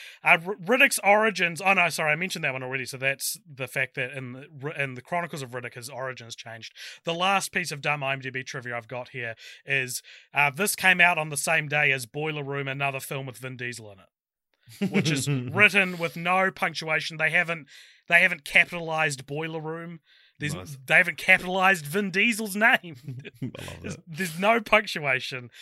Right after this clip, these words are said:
Speaker 1: And now we move on to The Chronicles of Riddick, two thousand four, also directed by David two E,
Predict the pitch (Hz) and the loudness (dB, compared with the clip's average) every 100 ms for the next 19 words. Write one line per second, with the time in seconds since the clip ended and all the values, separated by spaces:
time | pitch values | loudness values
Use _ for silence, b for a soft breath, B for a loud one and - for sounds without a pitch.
0 | B B B B 156 190 202 190 185 185 | B B B B 4 6 6 4 -2 -2
1 | 160 156 151 151 143 - 208 202 202 165 | -2 -2 -4 -6 -4 2 2 2 -2 -4
2 | 151 170 160 - 175 165 170 147 160 - | -2 0 0 -2 -4 2 2 2 -4 -6
3 | 160 156 B B 226 240 220 202 185 190 | -2 -2 B B 2 4 6 4 8 6
4 | - 160 170 165 170 175 170 151 - - | 6 2 4 6 6 6 4 0 -2 2
5 | 208 196 202 180 180 190 214 | 4 4 2 4 4 4 0